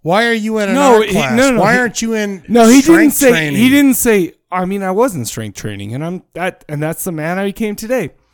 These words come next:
Speaker 2: But no, my dad didn't give a shit about that back in those days. My mom was like, "I was just trying to get rid of you for an hour every Wednesday."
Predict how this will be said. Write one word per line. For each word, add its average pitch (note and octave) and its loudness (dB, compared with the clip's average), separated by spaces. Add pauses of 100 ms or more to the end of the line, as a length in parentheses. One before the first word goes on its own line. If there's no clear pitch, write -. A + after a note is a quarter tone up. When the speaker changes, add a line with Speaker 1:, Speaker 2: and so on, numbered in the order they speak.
(280)
Speaker 2:
But G#3 2
no, G3+ 0
my F3+ -2
dad G#3+ -2
didn't D#3+ -8
give C3 -6
a A2 -12
shit C#3 -8
about G#2 -12
that B2 -12
back A2+ -14
in G#2+ -14
those F#2+ -14
days. E3+ -10
My E3 -8
mom F#3+ -4
was F3+ -6
like, C#3+ -8 (540)
"I G3 -2
was C#4+ -4
just A3+ -6
trying F#3 -2
to E3 -6
get F3 -4
rid G3 -4
of F#3 -4
you C#3+ -4
for D#3+ -10
an D3+ -10
hour D#3 -6 (420)
every D#3+ -2
Wednesday." F3+ -2